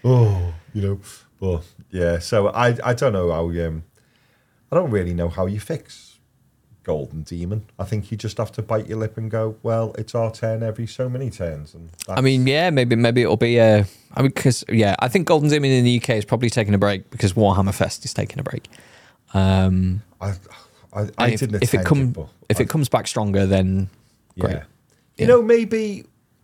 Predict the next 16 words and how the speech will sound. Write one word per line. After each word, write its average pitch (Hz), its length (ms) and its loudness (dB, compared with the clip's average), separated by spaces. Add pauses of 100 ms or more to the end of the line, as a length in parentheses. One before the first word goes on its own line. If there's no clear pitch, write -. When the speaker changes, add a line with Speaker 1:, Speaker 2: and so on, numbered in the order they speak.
(100)
Speaker 1:
well, 240 180 4
here's 226 320 2
the 156 80 -4
thing, 78 440 -10 (500)
is 156 180 0
if, - 320 -6 (1000)
if 143 260 0
we 151 120 0
can 147 300 -2
do 196 280 -4
Golden 156 500 2
Demon 90 580 -4 (380)
Speaker 2:
Mm. 107 380 6
Speaker 1:
at 107 160 2
an 98 120 0
event 95 520 -2